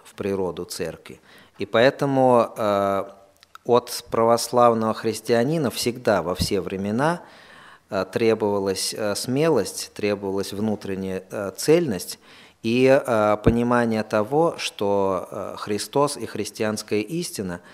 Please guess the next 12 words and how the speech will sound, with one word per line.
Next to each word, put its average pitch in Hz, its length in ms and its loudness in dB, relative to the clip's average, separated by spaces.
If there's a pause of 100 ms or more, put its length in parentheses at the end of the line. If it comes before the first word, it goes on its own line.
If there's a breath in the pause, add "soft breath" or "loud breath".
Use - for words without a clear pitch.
(140 soft breath)
должны 104 300 -2
стоять 113 420 0
на 107 120 -4
первом 107 440 -2
месте, 87 300 -8
а 87 40 -6
все - 220 2
остальное 107 540 -2
должно 101 680 -4
вокруг 101 420 -6
этого 92 260 -6
выстраиваться. 78 760 -12